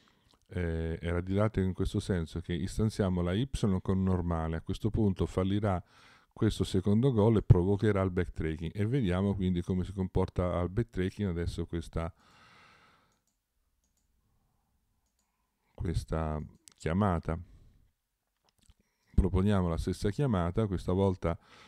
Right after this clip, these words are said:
unifica quindi con questa clausola, vediamo che Y ha unificato con, X ha unificato con due e Y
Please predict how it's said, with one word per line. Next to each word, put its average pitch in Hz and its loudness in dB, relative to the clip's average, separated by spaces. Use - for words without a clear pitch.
unifica 92 0
quindi 90 0
con 87 0
questa 90 -2
clausola, 101 0
vediamo 95 0
che 92 -2
Y 101 0
ha 90 -4
unificato 90 0
con, 87 0
X - -4
ha 98 4
unificato 92 0
con 92 2
due 92 0
e 82 -4
Y 90 -4